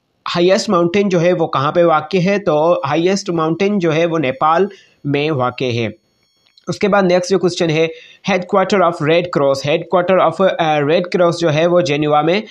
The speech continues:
लोकेटेड है। The World Trade Organization, वर्ल्ड ट्रेड ऑर्गेनाइजेशन जिसकी शॉर्ट फॉर्म जो होगी वो डब्ल्यूटीओ होगी, एस्टैब्लिश की, अ, हुई थी कब,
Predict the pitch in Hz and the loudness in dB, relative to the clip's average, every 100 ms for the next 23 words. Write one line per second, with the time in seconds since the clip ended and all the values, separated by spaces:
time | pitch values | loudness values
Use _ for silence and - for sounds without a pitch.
0 | - - 143 139 147 262 214 185 202 190 | -20 -8 -2 -2 0 0 0 0 0 2
1 | 151 170 208 196 185 214 214 214 190 180 | 2 2 2 -2 0 2 2 0 0 2
2 | 175 160 160 147 - 110 - _ _ 127 | 2 2 0 -2 -2 -4 -6 _ _ -2
3 | 170 190 202 190 - 170 160 175 185 185 | 2 2 2 -4 -6 0 2 2 2 0
4 | - 175 160 170 156 151 151 - 202 165 | -2 -2 0 0 0 0 -2 -2 -2 -2
5 | - 170 180 180 - 196 196 214 196 175 | -2 -2 -2 -4 0 -2 0 -2 -2 0
6 | 160 151 151 175 160 139 139 143 170 208 | 0 0 0 2 2 0 -2 -2 0 0
7 | - 185 - 160 175 165 160 180 180 160 | 0 -2 0 2 2 2 2 0 0 -4
8 | 196 180 196 202 - 160 160 151 147 151 | 0 0 0 -2 -2 -2 -2 -2 0 2
9 | 170 170 202 - 196 202 | 2 0 -4 2 0 0